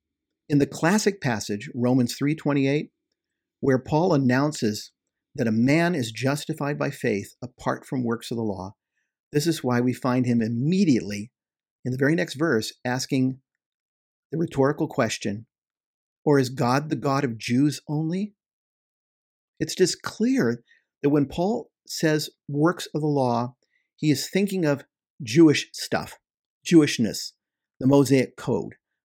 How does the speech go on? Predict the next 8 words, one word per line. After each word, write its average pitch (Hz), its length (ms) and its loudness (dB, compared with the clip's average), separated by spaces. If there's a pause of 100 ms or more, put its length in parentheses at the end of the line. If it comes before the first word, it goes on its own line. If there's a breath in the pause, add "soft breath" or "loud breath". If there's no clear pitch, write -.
That's 156 200 2
what 151 80 4
he's 123 100 0
got 117 180 0
in 110 80 -2
mind. 101 340 -8 (800)
So 170 200 4
in, 170 280 2